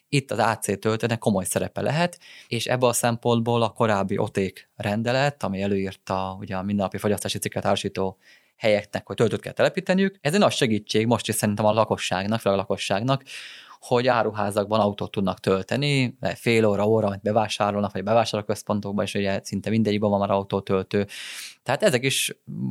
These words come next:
majd utána meg tud tenni nyolcvan-száz kilométert, és az egy, ez már egy, ez már egy használható hatótáv. Úgyhogy szerintem én azt mondanám, hogy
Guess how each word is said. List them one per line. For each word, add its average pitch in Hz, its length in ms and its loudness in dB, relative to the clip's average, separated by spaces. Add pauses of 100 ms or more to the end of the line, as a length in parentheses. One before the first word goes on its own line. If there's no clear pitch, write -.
(160)
majd 139 240 0
utána 147 240 2
meg 123 80 0
tud 117 120 -4
tenni 113 460 4
nyolcvan-száz 101 720 2
kilométert, 113 720 0
és 160 180 -2
az 156 80 0
egy, 156 120 0
ez 147 120 -2
már 143 180 0
egy, 131 140 -2
ez 127 140 -2
már 123 100 0
egy - 80 -6
használható 101 840 2
hatótáv. 95 540 -2 (380)
Úgyhogy 170 260 0
szerintem 202 600 0 (260)
én 170 160 0
azt 190 120 2
mondanám, 147 280 4
hogy 139 200 4